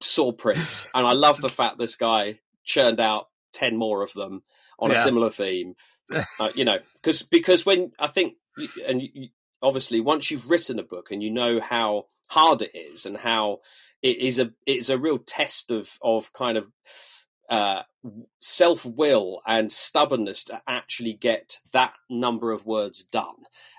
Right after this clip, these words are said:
Speaker 1: And when you realise people were doing that on a daily basis and they're churning out thousands and thousands of words, I kind of feel that's, I just love that, 'cause that's really working. That is, that's like a, that's really working at your profession.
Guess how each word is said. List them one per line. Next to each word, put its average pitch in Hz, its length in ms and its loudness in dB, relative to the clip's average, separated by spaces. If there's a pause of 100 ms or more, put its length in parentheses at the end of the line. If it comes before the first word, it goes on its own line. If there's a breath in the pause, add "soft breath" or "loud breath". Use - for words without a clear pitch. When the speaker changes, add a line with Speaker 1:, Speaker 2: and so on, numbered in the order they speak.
Speaker 1:
And 117 120 -2
when 147 140 2
you 165 120 0
realise 151 360 4
people 135 340 -6
were 123 80 2
doing 117 300 -2
that 110 240 -4
on 113 120 -4
a 104 160 -6
daily 135 300 0
basis 113 500 -4
and 104 140 -6
they're 107 80 -2
churning 117 420 -2
out 104 200 -10 (120)
thousands 131 480 0
and 110 100 -16
thousands 113 420 -6
of 98 100 -12
words, 107 400 -6 (240 soft breath)
I 131 80 2
kind 156 240 0
of 143 80 -4
feel 135 160 -4
that's, - 760 -8
I - 60 -4
just 170 180 2
love 185 180 6
that, 175 120 -2
'cause - 120 -6
that's 156 180 -2
really 135 300 0
working. 120 500 2 (140)
That 123 180 -2
is, 117 400 -4
that's - 480 -6
like 117 220 -4
a, 104 200 0
that's - 380 -6
really 123 400 0
working 110 480 0
at 107 100 -6
your 107 160 -8
profession. - 600 -8